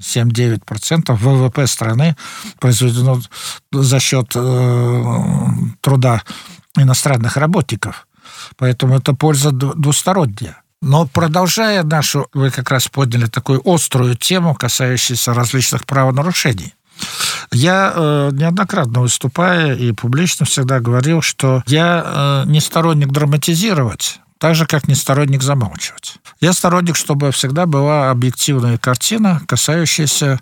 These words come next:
э, правового поведения иностранного гражданина в другом государстве. Если говорить о Российской Федерации, то на протяжении последних десяти лет у нас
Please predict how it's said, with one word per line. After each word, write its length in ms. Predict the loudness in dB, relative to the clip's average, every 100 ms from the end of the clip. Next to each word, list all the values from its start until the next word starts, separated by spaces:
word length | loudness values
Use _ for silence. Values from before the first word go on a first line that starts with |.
| -4
э, 800 | 0 2 4 4 2 2 0 -2 -2
правового 460 | 0 2 2 0 -2
поведения 800 | -2 0 0 0 2 2 2 -2 -6 -12 -8
иностранного 680 | -2 0 2 0 0 0 0
гражданина 600 | 0 -2 0 2 4 2
в 80 | 0
другом 340 | 0 0 0
государстве. 640 | 0 0 0 -2 -4 -8 -2
Если 240 | 0 2
говорить 400 | 2 2 0 0
о 40 |
Российской 440 | 0 0 -2 -4 -4
Федерации, 640 | -2 0 0 0 -4 -6 -10 _
то 180 | 0 2
на 140 | 2
протяжении 580 | 2 0 0 0 0 0
последних 560 | -2 -2 0 -2 0 0
десяти 320 | 0 0 0
лет 280 | 0 -2 -2
у 60 |
нас 340 | 0 2 0